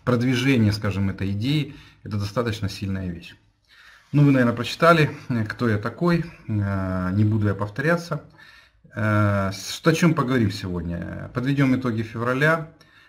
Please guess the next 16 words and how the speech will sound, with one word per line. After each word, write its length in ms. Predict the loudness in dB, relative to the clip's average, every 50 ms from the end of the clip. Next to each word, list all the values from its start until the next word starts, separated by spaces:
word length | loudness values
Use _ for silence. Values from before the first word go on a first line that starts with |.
| _ _ _
Дальше 320 | 2 2 2 2 -2 -6
хочу 240 | -6 -6 -6 -6 -8
поговорить 400 | -8 -4 -2 0 0 0 0 -2
о, 40 | -4
с 100 | -4 -2
вами 180 | -2 0 0
о 40 | 0
сезонности 600 | -2 -2 -8 -4 -2 0 2 2 0 -2 -4 -6
жизни, 340 | -4 -2 -2 -2 0 -2 -2
потому 260 | -4 -2 0 0 0 0
что 100 | -2 -4
сегодня 340 | -6 -2 -2 0 0 0
второе 300 | -2 -4 -4 -2 0 0
марта, 400 | 2 2 0 0 -2 -2 -4 -2
и 40 | 0
надо 440 | 2 2 2 2 2 0 0 -2 -6